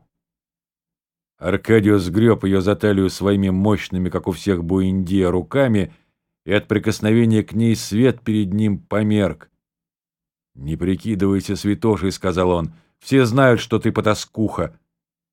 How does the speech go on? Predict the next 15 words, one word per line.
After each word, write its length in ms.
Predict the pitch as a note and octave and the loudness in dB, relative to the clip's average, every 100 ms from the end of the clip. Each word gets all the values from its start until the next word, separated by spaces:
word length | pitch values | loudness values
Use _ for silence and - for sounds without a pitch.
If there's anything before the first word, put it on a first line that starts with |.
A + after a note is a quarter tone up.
| _ _ _ _ _ _ _ _ E2 | _ _ _ _ _ _ _ _ -6
Пилар 300 | F2+ G2 E2+ | 0 0 0
подавила 560 | - E2+ F2+ F#2+ F2+ | -4 -2 0 0 -2
тошноту, 580 | E2+ F2 - F2 F2+ G2 | -4 -8 -10 -8 -6 -6
которая 380 | D#2 E2 E2+ F2 | -8 -8 -4 -4
в 100 | D#2+ | -4
ней 160 | F2+ E2 | -4 -6
самой 400 | - F2 F2+ E2+ | -4 -4 -2 -4
вызывала 580 | D2+ E2 E2+ F2 E2+ E2 | -4 -4 -2 -2 0 -2
её 200 | E2+ E2 | -4 -6
презренная 840 | - E2 D#2+ E2+ E2+ D#2 D#2+ E2 | -8 -8 -6 -4 -4 -6 -6 -6
доля. 400 | D2+ F2 D#2+ D2+ _ _ _ _ _ _ _ _ | -4 -4 -4 -6 _ _ _ _ _ _ _ _
«Дети 600 | D#2 E2+ F#2+ F#2+ E2 F#2 | -16 -8 -2 -2 -2 -2
увидят», — 500 | F#2 F2+ G#2 F2+ D#2+ | 0 0 0 -2 -4
пробормотала 640 | F2+ F2 F2+ F2+ F#2 F2+ F2+ | -4 -2 -2 0 0 2 2
она, — 260 | F#2 E2 | 0 -2